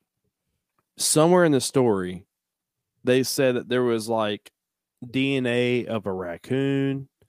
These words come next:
or something like that, which I thought very interesting because why would a costume or somebody that made something like this in their house, why would there be D N A of another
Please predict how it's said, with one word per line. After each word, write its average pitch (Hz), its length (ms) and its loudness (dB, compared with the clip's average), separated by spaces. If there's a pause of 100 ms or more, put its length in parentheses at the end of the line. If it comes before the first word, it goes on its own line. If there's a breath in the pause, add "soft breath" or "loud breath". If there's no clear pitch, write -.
(560)
or 101 280 -2
something 127 380 -4
like 110 320 -6
that, 113 360 -4 (880)
which 123 160 -2
I 156 80 4
thought 156 320 0
very 139 400 -2
interesting 123 560 -6
because 107 420 -4
why 113 420 -2
would 160 140 2
a 220 80 -2
costume 139 920 -4 (120)
or 110 520 0 (220)
somebody 143 440 0
that 117 200 -4 (300)
made 117 400 -2
something 120 300 -4
like 113 160 -4
this 113 260 -4
in 92 60 -16
their 85 120 -12
house, 123 640 -2 (680)
why 127 180 4
would 165 120 0
there 165 80 2
be 139 200 -2
D 120 300 -4
N 113 100 -4
A 117 340 -2
of 107 160 -6
another 104 640 -2